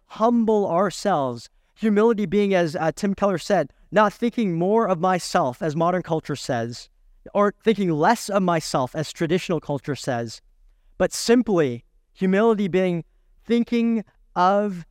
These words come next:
myself less. Is that not what Jesus did?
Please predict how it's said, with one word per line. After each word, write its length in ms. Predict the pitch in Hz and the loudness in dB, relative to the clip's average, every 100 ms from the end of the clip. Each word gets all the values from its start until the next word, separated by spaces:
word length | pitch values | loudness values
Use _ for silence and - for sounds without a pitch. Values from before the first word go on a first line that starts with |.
| _ | _
myself 760 | 143 147 - - 175 190 175 - _ _ - - | -4 -2 -4 -4 -2 0 -2 -6 _ _ -20 -8
less. 720 | 135 139 131 - - - - _ _ _ _ _ _ _ _ _ _ _ _ _ _ _ _ _ _ _ _ _ _ _ _ _ | -2 -2 -2 -8 -14 -14 -20 _ _ _ _ _ _ _ _ _ _ _ _ _ _ _ _ _ _ _ _ _ _ _ _ _
Is 100 | 156 | -2
that 160 | 160 190 | 2 4
not 220 | 196 208 | 2 0
what 140 | 185 180 | -2 -2
Jesus 460 | 185 185 165 - | -2 -2 -4 -6
did? 300 | - 143 104 | -4 -4 -4